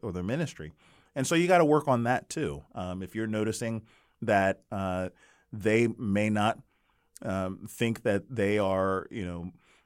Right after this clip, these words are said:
uh, good enough to do this, then it may be a spot for you to encourage them. If they think that they are too good for this, then it may be a time for you to give some gentle wisdom and, uh, and reproof there in that matter.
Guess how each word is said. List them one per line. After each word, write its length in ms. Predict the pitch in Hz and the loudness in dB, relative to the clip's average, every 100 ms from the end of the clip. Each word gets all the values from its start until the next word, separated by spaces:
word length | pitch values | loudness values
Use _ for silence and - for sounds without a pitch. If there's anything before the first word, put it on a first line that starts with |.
| _ | _
uh, 140 | 98 90 | -6 -6
good 260 | 85 107 113 | -2 2 4
enough 520 | 104 104 139 - - | 4 4 2 -2 -16
to 100 | - | -8
do 180 | 120 107 | 0 0
this, 220 | 107 135 | 2 0
then 160 | - 117 | 0 -2
it 60 | 107 | 0
may 160 | 104 | 0
be 100 | 104 | 0
a 80 | 104 | 0
spot 340 | - - 98 | -2 -2 -2
for 140 | - 113 | -2 -4
you 140 | 95 | -2
to 100 | 95 | -2
encourage 640 | 95 98 - 151 104 73 - | -2 -4 -2 0 0 -4 -10
them. 220 | - - _ _ _ _ | -14 -14 _ _ _ _
If 100 | 131 | 0
they 120 | 127 131 | 2 4
think 220 | 143 135 | 2 2
that 160 | 127 117 | 2 4
they 200 | 120 117 | 4 4
are 240 | 127 117 | 4 2
too 300 | 113 220 277 | 4 4 4
good 240 | 143 107 87 | 4 0 0
for 180 | 127 | -4
this, 340 | 92 80 - - - - - | -4 -8 -10 -12 -14 -20 -2
then 160 | 117 110 | 0 2
it 60 | |
may 180 | 113 123 | 2 2
be 120 | 117 | 4
a 80 | 110 | 2
time 280 | 101 113 110 | 2 0 0
for 100 | 107 | -2
you 240 | 107 101 95 | 0 0 -2
to 300 | 104 98 90 | -2 -4 -2
give 200 | 101 95 | -4 -4
some 160 | 98 | -4
gentle 300 | 92 98 90 | -4 -4 -4
wisdom 440 | 87 85 87 85 85 - - - | -4 -4 -4 -6 -8 -16 -20 -10
and, 280 | 107 90 87 | -6 -4 -4
uh, 280 | 85 82 82 | -4 -4 -6
and 160 | 95 87 | -6 -8
reproof 440 | 85 95 85 85 | -8 -8 -8 -8
there 300 | 90 85 82 | -8 -6 -8
in 240 | - 90 | -10 -10
that 200 | 85 98 | -10 -10
matter. 320 | 82 80 73 | -10 -12 -12